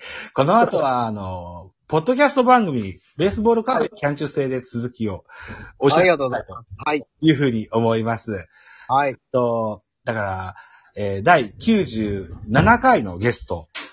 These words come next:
Speaker 1: 六十三人目のゲスト、キウエさん。
Speaker 2: あ、ありがとうございます。はい。
Speaker 1: は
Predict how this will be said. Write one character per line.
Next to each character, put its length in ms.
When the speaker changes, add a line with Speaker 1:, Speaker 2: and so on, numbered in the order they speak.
Speaker 1:
六 260
十 240
三 280
人 140
目 100
の 120
ゲ 120
ス 140
ト、 260
キ 180
ウ 140
エ 60
さ 80
ん。 40
Speaker 2:
あ、 60
あ 40
り 80
が 100
と 140
う 40
ご 60
ざ 60
い 40
ま 220
す。 200
は 180
い。 40
Speaker 1:
は 100